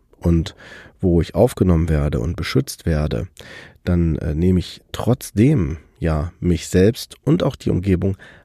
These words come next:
anders wahr, als wenn ich, äh, schon immer in einem anderen Land, also in einem Land, wo kein Krieg ist, groß werden würde. Weil dort kann ich mich unabhängiger,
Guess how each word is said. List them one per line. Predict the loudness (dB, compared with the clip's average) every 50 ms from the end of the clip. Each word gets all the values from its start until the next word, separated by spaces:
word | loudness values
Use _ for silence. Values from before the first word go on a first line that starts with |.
| _ _
anders | 0 2 2 4 4 2 0 0 -4 -6 -6 -4
wahr, | -4 -2 -2 0 0 -2 -2 -4 -8 _ _ -20 -20 -20 -20 -20 _ -18
als | -16 -6 0 2
wenn | 4 4 6
ich, | 4 4 2 -2 -8 -12 -14 _ _ _ _ _ _ _ _ _ _ _
äh, | 0 0 2 2 0
schon | -2 -2 -4 -6 -4 0
immer | 2 4 6 6 6 4 4 2 0 _ -4
in | -2
einem | 0 2 2 2 2 0 -2 -2
anderen | -2 -2 -2 -2 -2 -2
Land, | 0 0 2 2 2 0 -2 -8 -16 -20 _ _ -20 -20 -20 -12 _
also | -6 -4 -4 -6 _
in | -6 -6 -6
einem | -6 -6 -8 -8 -6 -4
Land, | 0 2 2 2 0
wo | -2 -6
kein | -2 0 2 2 2
Krieg | 2 0 0 0 2
ist, | 2 0 0 -2 -6 -14 -16 -20 -20 -20 _ _
groß | 0 2 2 2 0 -2
werden | -4 -4 -6 -8 -10 -10
würde. | -10 -10 -10 -12 -14 -16 -20 _ _ _ _ _ _ _ _ _ _ _ -20 -20 _ _ -20 -20 -18 -18 -14 -4
Weil | -2 0 2
dort | 4 4 4 2 0 -2 -4
kann | -4 0 2 2
ich | 2 0 0 0
mich | 0 0 0 0 -4 -12 _ -20 -20 -20 -20 _ _ _
unabhängiger, | 0 2 4 4 2 2 2 0 -2 -2 -4 -10 -10 -10 -8 -8 -8 -10 -12